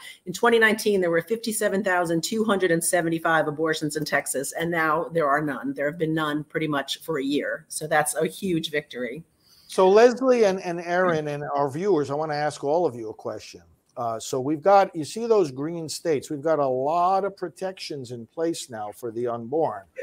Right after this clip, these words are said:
Speaker 2: I mean, we see Tennessee, like you were just saying, in Texas, we see Kentucky, Missouri, Arkansas, uh, Alabama, Georgia, Louisiana, Oklahoma, North and South Dakota, Idaho.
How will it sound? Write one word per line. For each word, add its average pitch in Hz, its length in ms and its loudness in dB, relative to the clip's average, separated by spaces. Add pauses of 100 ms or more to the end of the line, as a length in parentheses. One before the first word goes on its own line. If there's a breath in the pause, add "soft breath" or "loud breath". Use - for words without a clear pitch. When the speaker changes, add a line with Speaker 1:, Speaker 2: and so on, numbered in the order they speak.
(180)
Speaker 2:
I 131 100 -6
mean, 127 260 -4
we 127 100 -2
see 147 340 -2
Tennessee, 147 600 -4
like 131 260 0
you 135 80 -6
were 131 80 0
just 131 260 -10
saying, 123 280 -2
in 113 140 -14
Texas, - 600 -4 (300 soft breath)
we 139 100 -2
see 135 180 -4
Kentucky, 156 600 4
Missouri, 135 580 4
Arkansas, 131 800 -2 (380 loud breath)
uh, 120 200 2
Alabama, 151 540 6
Georgia, 143 400 2
Louisiana, 127 640 0
Oklahoma, 123 640 0
North 151 300 -2
and 139 80 -10
South 127 260 -4
Dakota, 147 480 0
Idaho. 151 460 0